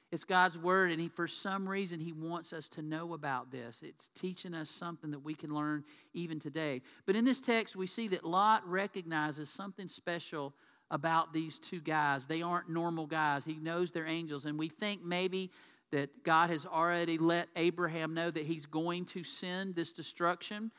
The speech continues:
So maybe he's gotten word to, uh, Lot that this is gonna happen. But Lot is in denial. First, they politely say they'll stay in the square, but Lot goes, "No, you're not. You don't wanna stay in the square. I know what will happen, so come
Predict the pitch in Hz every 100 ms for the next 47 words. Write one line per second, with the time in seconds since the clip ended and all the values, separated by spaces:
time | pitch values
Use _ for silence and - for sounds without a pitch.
0 | - _ - 147 156 165 165 165 151 170
1 | 156 151 156 160 170 165 - 147 135 -
2 | - _ 143 135 139 156 170 151 147 147
3 | 151 156 139 127 151 156 165 160 - _
4 | 156 160 185 226 190 185 156 147 147 160
5 | 165 131 107 113 _ _ _ _ 202 226
6 | 220 190 196 180 185 180 - 185 170 156
7 | 185 180 165 151 - 170 175 170 - 170
8 | 151 147 156 202 220 214 226 185 139 -
9 | - _ _ _ _ 156 214 226 220 208
10 | - 190 190 175 - - 170 147 156 175
11 | 175 165 151 156 156 151 160 147 - 180
12 | 180